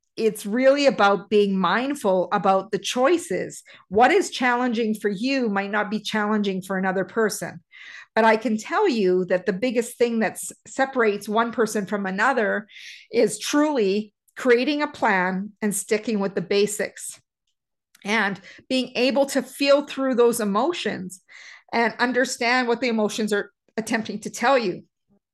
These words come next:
So let me say that if you've done an interview and at the end of the interview or, you know, a few days later, you're feeling really disappointed with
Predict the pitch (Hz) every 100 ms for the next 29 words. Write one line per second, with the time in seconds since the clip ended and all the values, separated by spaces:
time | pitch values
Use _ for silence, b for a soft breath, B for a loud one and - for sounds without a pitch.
0 | _ - - 254 240 294 - 247 220 247
1 | 240 233 214 - - 240 240 196 180 208
2 | 220 214 254 269 247 180 170 156 - 196
3 | 196 190 B B B 220 220 - 233 262
4 | 220 226 214 214 208 202 196 190 180 165
5 | 190 180 180 - 226 226 185 185 190 208
6 | 220 220 302 311 262 220 240 254 196 214
7 | - 214 196 202 190 190 185